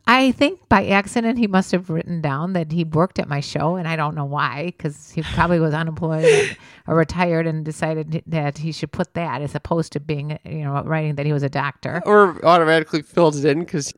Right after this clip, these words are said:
Speaker 2: Facebook saw you, he was associated with you some way.
Speaker 1: And then he decided to make sure to delineate that he never worked there with, like, s-, lit-, literally one, two, three, four, five, six, seven exclamation marks.
Speaker 2: I'm just picturing him in front of the computer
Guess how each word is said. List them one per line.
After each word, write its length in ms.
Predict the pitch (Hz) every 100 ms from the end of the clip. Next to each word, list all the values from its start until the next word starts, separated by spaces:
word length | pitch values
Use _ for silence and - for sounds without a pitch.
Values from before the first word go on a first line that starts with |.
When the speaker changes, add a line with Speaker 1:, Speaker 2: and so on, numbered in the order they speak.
| -
Speaker 2:
Facebook 320 | 139 135 139
saw 160 | - 123
you, 220 | 123 - -
he 100 | 135
was 160 | 127
associated 460 | - - 131 120 110
with 120 | -
you 80 | 113
some 220 | - 107
way. 280 | 104 85 190 - _ -
Speaker 1:
And 180 | 175
then 140 | 170 185
he 140 | 196
decided 400 | 185 180 202 190
to 100 | -
make 160 | 202 185
sure 280 | - 208 202
to 320 | - 165 160 - - -
delineate 640 | 202 214 254 294 262 202 -
that 100 | 190
he 140 | 208
never 340 | 196 214 226 226
worked 300 | 190 214 -
there 100 | 185
with, 240 | 180 -
like, 160 | 170 170 - -
s-, 240 | - -
lit-, 240 | 233 269 -
literally 340 | 208 254 214 156
one, 240 | 190 247 285
two, 320 | - 240 233
three, 560 | - 208 208 208 208 214
four, 320 | - 196 196
five, 300 | - 185 185
six, 200 | 190 -
seven 440 | - 220 208 214
exclamation 640 | 202 - 196 196 185 - 170
marks. 160 | 135
Speaker 2:
I'm 100 | 359
just 240 | 403 415 -
picturing 440 | 403 403 - 339
him 100 | 339 320
in 120 | 311
front 220 | - 302
of 80 | 311
the 80 | 311
computer 640 | 277 - 285 285 254 240